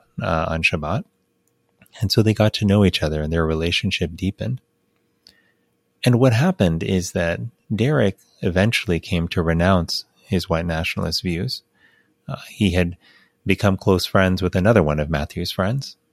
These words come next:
And through these two relationships, Matt,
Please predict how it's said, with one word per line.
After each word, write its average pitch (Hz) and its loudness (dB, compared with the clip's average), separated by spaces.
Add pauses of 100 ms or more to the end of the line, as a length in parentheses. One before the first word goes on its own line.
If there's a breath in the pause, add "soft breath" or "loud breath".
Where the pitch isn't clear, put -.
(460)
And 92 -2
through 113 4
these 98 2
two 98 -2
relationships, 85 -4 (1120)
Matt, 113 -4